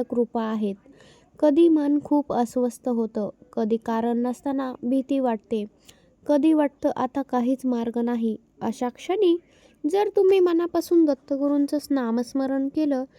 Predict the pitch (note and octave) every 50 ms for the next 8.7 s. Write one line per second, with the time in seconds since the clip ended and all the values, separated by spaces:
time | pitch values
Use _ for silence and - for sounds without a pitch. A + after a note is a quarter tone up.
0 | - - _ _ _ _ _ - E4 D#4+ D#4 C#4 C#4 - - D4+ - _ - D#4
1 | D4 D#4 D#4+ C4+ C#4 C4+ B3 - - D4 C#4+ - - C4 - _ - C#4 B3+ B3+
2 | B3 A#3 - A#3+ A3+ G3+ G3+ - _ _ _ _ C4+ C4+ C4+ C4 _ _ _ _
3 | _ _ _ _ _ _ _ _ _ _ _ _ _ _ _ _ _ - C4 C#4+
4 | D4 C#4+ D4 C#4+ C#4+ C#4+ C#4+ C#4 C#4 C#4+ C#4+ D4 - - - C#4 C#4 - D#4 D4
5 | - C#4 B3+ B3+ B3+ B3+ - - B3+ B3+ B3+ B3+ - B3+ B3 A#3+ A#3 A#3+ B3 B3+
6 | - C4 B3+ C4 C4+ C4+ C#4 D4 D#4 D#4 D4 C4+ C4 - - _ - A#3+ B3+ D#4
7 | D#4 D4+ D4 C#4+ C4+ C4+ C#4 D4 D4 C#4+ C#4+ D4+ D4 C#4+ C4+ C4+ E4 - - -
8 | D4 C#4+ C#4+ C#4 C#4+ C#4+ D4+ C#4+ C#4+ D4 D4 D4 C#4+ D4